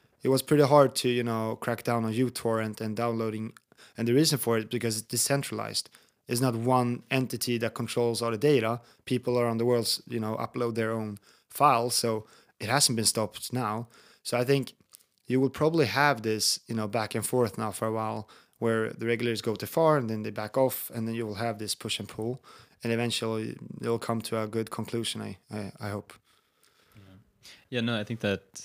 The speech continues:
Speaker 2: that makes a lot of sense as well, and I think Cefello in general has done a, a great job with kind of being the middle ground between,
Speaker 1: Mm.
Speaker 2: like, the, the regulatory aspect and having, like, a
Speaker 1: Mm.
Speaker 2: very easy onboarding process with,
Speaker 1: Yes.
Speaker 2: with Bank I D and stuff, but also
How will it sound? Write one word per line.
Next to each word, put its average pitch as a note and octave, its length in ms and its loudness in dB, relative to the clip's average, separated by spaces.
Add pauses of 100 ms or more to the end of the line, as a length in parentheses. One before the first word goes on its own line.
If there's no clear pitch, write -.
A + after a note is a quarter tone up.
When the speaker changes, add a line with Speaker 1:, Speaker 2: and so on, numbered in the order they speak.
(160)
Speaker 2:
that G#2 160 -2
makes G2+ 180 0
a G2+ 40 -2
lot F#2+ 60 2
of F2+ 80 -2
sense G#2 260 -4
as F2+ 80 -6
well, F2+ 160 0
and F#2 140 -2
I F#2 60 -2
think F#2+ 320 -6
Cefello G2 420 0
in F#2 100 0
general G2 260 4
has F2 160 2
done F2+ 180 -2
a, F2 340 -2
a - 40 -4
great F#2 200 2
job F2+ 200 4
with F#2 120 -2
kind F#2 140 0
of E2+ 80 -2
being F#2 160 0
the F2 60 -2
middle F#2 240 4
ground G2 280 0
between, F2+ 320 -2
Speaker 1:
Mm. A#2+ 60 2
Speaker 2:
like, G#2+ 180 -2
the, F2 240 0
the E2+ 80 -4
regulatory F2+ 440 -2
aspect F2 400 -4
and F2+ 80 -6
having, F2 240 -2
like, E2+ 100 -4
a A#2 40 -4
Speaker 1:
Mm. A#2 60 -4
Speaker 2:
very F2+ 160 0
easy F#2+ 340 -4
onboarding F2 400 -4
process - 540 -8
with, E2+ 220 -8
Speaker 1:
Yes. G#2+ 300 -8
Speaker 2:
with F#2+ 120 -4
Bank F2+ 220 -2
I E2+ 40 -10
D F2 120 -4
and E2 100 -6
stuff, - 340 -8
but F2+ 80 -6
also F2 480 -4